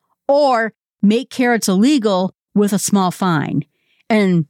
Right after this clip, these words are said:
ninety-seven percent of people say, "Well, I'd rather make carrots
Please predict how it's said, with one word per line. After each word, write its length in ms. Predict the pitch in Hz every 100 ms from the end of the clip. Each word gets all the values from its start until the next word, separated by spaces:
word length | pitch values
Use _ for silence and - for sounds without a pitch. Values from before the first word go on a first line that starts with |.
| -
ninety-seven 640 | 190 226 240 - 214 214
percent 320 | 208 - 208
of 60 | 190
people 260 | 202 185
say, 180 | 180 185
"Well, 160 | 175 175
I'd 100 | 170
rather 240 | 190 214
make 200 | 202 185
carrots 560 | - 220 202 175 -